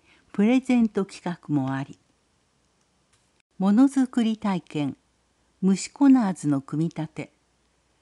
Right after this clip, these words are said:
七月二十六日土曜日、午前十一時。定員は十組。講師は共栄化成株式会社。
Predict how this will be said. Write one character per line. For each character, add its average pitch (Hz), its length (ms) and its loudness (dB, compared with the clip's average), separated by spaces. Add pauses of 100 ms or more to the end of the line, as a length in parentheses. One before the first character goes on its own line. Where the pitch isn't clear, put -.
(460)
七 - 300 -2
月 254 260 2
二 233 160 6
十 156 320 -4
六 175 260 -4
日 185 380 0
土 160 140 -4
曜 180 260 -4
日、 139 240 -8 (160)
午 254 180 -2
前 185 220 0
十 160 220 -6
一 151 320 -8
時。 - 160 -16 (680)
定 220 100 -2
員 214 360 2
は 165 160 -4
十 208 160 -4
組。 123 460 -8 (400)
講 262 180 0
師 160 220 -8
は 135 260 -8 (340)
共 247 340 -2
栄 220 200 -4
化 190 220 -8
成 107 420 -10
株 170 260 -8
式 - 300 -6
会 135 180 -8
社。 - 220 -18